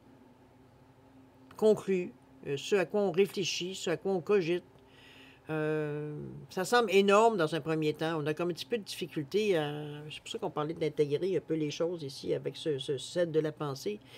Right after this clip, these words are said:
C'est un peu ça, je pense, dans votre état d'esprit. Euh, il y a, ça vient un peu bousculer, peut-être, veut dire, ce qu'on avait déjà mis au départ pensé, ou les projets, peut-être, qu'on pensait mettre en, en, en branle qui,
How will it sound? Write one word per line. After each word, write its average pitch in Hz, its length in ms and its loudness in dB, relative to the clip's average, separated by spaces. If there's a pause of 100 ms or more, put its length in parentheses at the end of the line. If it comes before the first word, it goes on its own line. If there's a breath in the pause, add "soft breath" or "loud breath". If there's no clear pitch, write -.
(160 loud breath)
C'est - 140 -4
un 214 40 4
peu 240 120 2
ça, 226 220 4
je 185 80 0
pense, 160 220 0
dans 151 100 -4
votre 135 180 -6
état 139 200 -4
d'esprit. 147 600 -6
Euh, 143 120 -2
il 143 80 -4
y 151 80 0
a, 143 320 -4 (920 loud breath)
ça 190 160 0
vient 247 180 4
un 233 40 2
peu 226 120 2
bousculer, 185 560 0
peut-être, 170 380 -2
veut 151 140 0
dire, 160 180 -4
ce - 100 -10
qu'on 156 180 -2
avait 147 240 0 (200)
déjà 160 280 2
mis 170 220 0
au 170 80 0
départ 156 380 0
pensé, 202 640 -4 (400 loud breath)
ou 175 80 2
les 170 100 2
projets, 180 360 4
peut-être, 190 280 0
qu'on 170 120 -4
pensait 196 440 0
mettre 196 260 -4
en, 151 680 -6
en, 165 100 -4
en 175 40 0
branle 196 360 0
qui, 170 520 -6